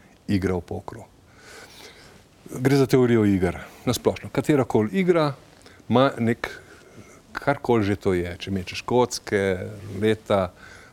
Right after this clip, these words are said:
whatever, ne, eh, človek ne jezi se. Vsaka igra ima nek ekvilibrij. Torej, na neki točki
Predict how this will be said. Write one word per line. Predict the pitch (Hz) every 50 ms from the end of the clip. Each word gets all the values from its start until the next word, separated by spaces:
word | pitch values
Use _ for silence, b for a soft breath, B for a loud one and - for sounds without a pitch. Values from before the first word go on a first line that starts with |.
| B
whatever, | _ 98 101 92 - - 120 113 117 113 104 107 104 92 87 85 B B B B B - -
ne, | - 101 95 95 98 - B B B B B B B B B B B
eh, | - 92 90 87 87 85 85 82 87 90
človek | 90 - - 117 104 101 95 -
ne | 104 101
jezi | 101 110 120 123 120 110
se. | - - 113 104 - B B B B B B B B
Vsaka | - 104 - - - 143 170 180 - 170 139 117 - -
igra | - 160 170 170 147 165 147 135 127 117 107 B B B B B B B _ _ - - - - - _ _ _ -
ima | - - 98 104 113 123 135 139 117 - - -
nek | - 113 107 110 117 110 - - - - - - _ _ _ _ - _ _ - - _ - - _ _ _ _ _ _ _
ekvilibrij. | 92 - - - 110 98 101 113 107 95 95 90 82 78 - - _ _ _ _ _ _ _ _ _ _ B B B B B B B B B
Torej, | B - 113 110 110 107
na | 110 107
neki | 113 127 156 196 214 - 214 -
točki | - - 135 127 135 131 - - - - 208 220